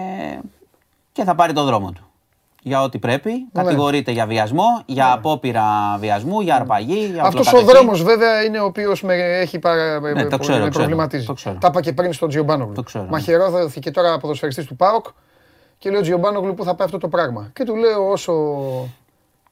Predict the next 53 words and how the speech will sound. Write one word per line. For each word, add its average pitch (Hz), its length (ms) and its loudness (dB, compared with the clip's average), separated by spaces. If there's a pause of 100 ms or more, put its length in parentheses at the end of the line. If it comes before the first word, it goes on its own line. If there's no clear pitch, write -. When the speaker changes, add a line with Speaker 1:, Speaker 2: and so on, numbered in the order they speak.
(580)
Speaker 2:
όσο 202 180 -6
ξαναβγαίνουνε, 247 680 0 (100)
δέκα 202 320 0
και, 190 260 -4 (260)
δέκα 247 300 2
και 214 140 -4
δέκα 208 220 0
μπαίνουν 196 200 -2
μέσα, 254 180 -2
δέκα 262 160 -2
και 220 60 -6
είκοσι - 160 -8
πέντε 262 140 0
είναι 269 80 -2
Speaker 1:
Εντάξει, 269 160 -4
Speaker 2:
έξω, 127 120 -4
ρε 123 120 -2
Speaker 1:
έχουνε, 123 200 -2
Speaker 2:
Γιώργο. 127 140 -2
Speaker 1:
πάντως 127 300 -2
έχουν 123 180 -4
αυστηροποιηθεί 104 520 -8
και 98 80 -12
οι 95 40 -14
ποινές 98 220 -8
για 95 120 -8
το 95 80 -10
βιασμό 98 440 -8
και 127 120 -10
Speaker 2:
Α, 120 40 -4 (160)
εντάξει. 277 260 -8
Speaker 1:
πάνε 113 200 -4
Speaker 2:
Ε, - 20 -6
Speaker 1:
παραπέρα. 104 200 -4 (120)
Speaker 2:
καλά, 214 80 -2
αυτό 196 180 -4
είναι, 151 160 -4
ε, 151 60 -6
αυτό 156 200 -8
είναι. 131 140 -8
Speaker 1:
Ναι, 104 240 -8 (200)
Speaker 2:
Τέλος. 165 140 -14
Speaker 1:
και 107 60 -10
σ-, 98 120 -16
και 104 120 -10
καλώς. 98 360 -8
Λοιπόν, 110 340 -6
πάμε 135 220 -2
τώρα 139 160 -6
στην 135 140 -6
υπόθεση 127 440 -8
των 104 180 -8
πετραλώνων, 101 760 -8